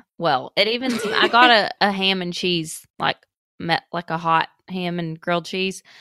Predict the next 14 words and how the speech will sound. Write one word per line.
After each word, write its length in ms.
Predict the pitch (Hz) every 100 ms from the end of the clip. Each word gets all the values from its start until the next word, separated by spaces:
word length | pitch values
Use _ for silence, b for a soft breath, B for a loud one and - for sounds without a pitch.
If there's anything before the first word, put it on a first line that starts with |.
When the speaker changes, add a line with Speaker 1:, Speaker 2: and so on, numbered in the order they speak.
| B B _
Speaker 1:
but 260 | 180 165 -
it 140 | 185 190
even 280 | 196 180 175
smelled 680 | - 185 180 180 170 165 - _ -
like 380 | 160 165 160 - -
the 100 | 175
ham 300 | 170 160 156
was 140 | 156
gonna 240 | 165 156
taste 360 | 156 170 170 -
old, 380 | 180 175 170 175 -
so 240 | - 175
I 120 | 156 151
just 320 | 160 -